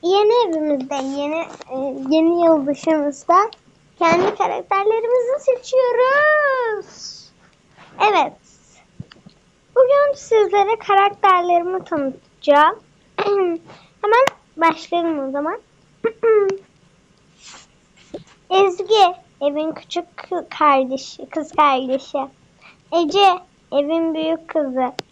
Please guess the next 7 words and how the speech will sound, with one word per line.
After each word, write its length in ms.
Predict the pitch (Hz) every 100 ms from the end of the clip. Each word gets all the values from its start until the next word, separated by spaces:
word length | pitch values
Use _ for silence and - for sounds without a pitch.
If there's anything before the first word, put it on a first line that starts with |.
| _ _ - - - - -
Yıldız, 840 | 294 330 330 302 370 359 339 - _ _ _ _ -
evin 760 | 302 311 285 302 359 392 415 427 _ _ _ _ _ _ _ _ _ _ _ _ _ -
annesi. 640 | 277 311 311 302 302 -
<clears throat> 140 | 269 262 - _ _ _ _ - - _ _ _ _ _ _ _ _ _ _ _ _ _ _ _ _ 554 480 453 415 392 - _ - _ 320
Eymen, 560 | 359 381 403 427 381 - _ _ _ _ _ _ _ -
evin, 460 | 311 311 392 427 - - _ _ _ _
e, 80 | -